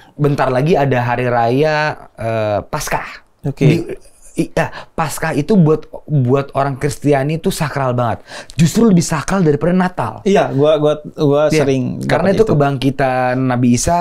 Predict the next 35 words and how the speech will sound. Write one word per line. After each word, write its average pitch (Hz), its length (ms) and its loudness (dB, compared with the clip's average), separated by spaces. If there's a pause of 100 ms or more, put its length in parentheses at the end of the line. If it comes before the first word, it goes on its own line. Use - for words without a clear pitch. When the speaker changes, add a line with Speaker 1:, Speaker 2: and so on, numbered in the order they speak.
Speaker 1:
kebangkitan 120 400 -2
Tuhan. 123 380 -2 (100)
Jadi 127 260 0
itu, 185 320 2 (420)
apalagi 147 380 -2
nyokap 135 240 -2
gue 170 160 2
ya, 104 140 0 (340)
itu 180 240 -2 (220)
kita 190 260 -2
wajib 147 380 0
banget 120 160 -2 (100)
datang, 120 220 -6
harus. 165 680 -4
Speaker 2:
Iya. 151 280 -2
Speaker 1:
Kalau 160 300 -2
enggak, 180 280 2
itu 170 120 0
dosa 147 320 2
banget. 127 360 -4 (260)
Speaker 2:
Iya. 139 220 -2 (160)
Ah, 151 160 -2
Speaker 1:
Nah, 117 80 0
Speaker 2:
sebelumnya 165 360 0
kan 208 160 -2
ada 147 180 0
Kamis 139 260 -4
Putih 156 320 0
ya. 135 140 0
Speaker 1:
Kamis 165 240 0
Putih, 160 420 2
Speaker 2:
Jumat 139 240 4
Speaker 1:
Jumat - 80 -4
Speaker 2:
Agung. 147 320 2
Speaker 1:
Agung. 147 360 2